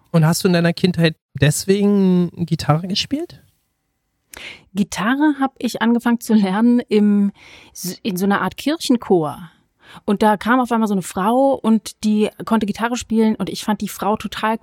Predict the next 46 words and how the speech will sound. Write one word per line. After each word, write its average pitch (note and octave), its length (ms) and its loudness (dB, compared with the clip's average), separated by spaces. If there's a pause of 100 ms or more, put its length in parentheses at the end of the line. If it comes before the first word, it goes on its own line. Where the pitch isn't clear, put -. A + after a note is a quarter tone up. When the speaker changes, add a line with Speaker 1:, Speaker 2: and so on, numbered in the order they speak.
Speaker 2:
cool A#3 340 4
und F#3+ 120 -4
ich F3+ 120 -8
fand G3+ 280 -2
Gitarren G#3+ 420 -4
total G#3 360 -2 (120)
cool. G#3+ 300 4 (500)
Und, G3+ 500 0
äh, G3+ 100 -2
die G#3 140 2
hat A#3 80 2
mir A3+ 100 4
dann G#3+ 120 4
Gitarre A3+ 280 -2
spielen G#3+ 200 0
so G3 60 2
ein F3+ 40 -2
bisschen F3 160 -2
beigebracht. F3 540 -4
Also E3+ 100 -4
ich E3+ 80 -2
hatte F#3+ 160 0
nie G3+ 140 4
wirklich F3 260 -2
Unterricht. A#3+ 600 0 (580)
Also D#3 220 -6
da D3+ 160 -6
war D#3+ 200 -4
ich, E3+ 220 -6
weiß D#3 180 -6
ich, - 300 -6
elf A#3 380 2
oder E3 220 0
so G3 180 0
und A#3+ 100 -2
dann F#3+ 140 0
habe G3 80 -2
ich - 100 -8
angefangen, F#3+ 340 -2
Gitarre E3+ 260 -4
zu D#3 100 -10
spielen. - 360 -10 (1300)
Aber G3 220 2
bin G#3 240 6
niemals G3+ 500 2
großartig F3+ 880 -2